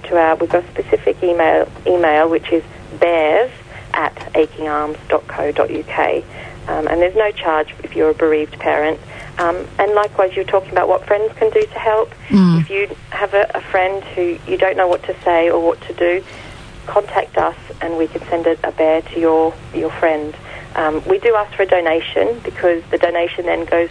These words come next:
Speaker 1: towards dedicating a bear in memory of their baby that was lost. So if a friend requests, we ask if they could donate ten pounds to just cover our costs. But bereaved parents, it's, it's free.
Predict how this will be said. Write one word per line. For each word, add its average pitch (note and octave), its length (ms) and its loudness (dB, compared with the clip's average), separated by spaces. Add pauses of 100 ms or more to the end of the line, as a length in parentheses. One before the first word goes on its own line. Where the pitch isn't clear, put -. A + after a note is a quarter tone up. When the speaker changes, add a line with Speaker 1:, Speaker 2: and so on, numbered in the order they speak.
Speaker 1:
towards E3 340 0
dedicating E3 460 0
a E3 60 -2
bear D#3+ 320 2
in E3 260 -4
memory D#3+ 240 2
of D#3+ 100 -4
their D#3 220 2
baby - 420 -2
that - 140 -2
was - 160 -4
lost. - 260 0 (600)
So E3 60 4
if - 340 0
a F3+ 60 -2
friend F#3+ 300 0
requests, E3 640 0
we D#3 100 4
ask D#3 200 0 (200)
if - 140 -6
they D3+ 100 4
could D3+ 140 -6
donate D#3 340 4
ten D#3+ 240 -4
pounds D#3 400 2
to - 60 -14 (160)
just - 100 -10
cover - 220 0
our D#3+ 100 2
costs. E3 340 0 (520)
But - 140 -6
bereaved E3+ 300 0
parents, D3 400 -2 (120)
it's, - 160 -6 (220)
it's - 180 -2 (120)
free. - 300 -2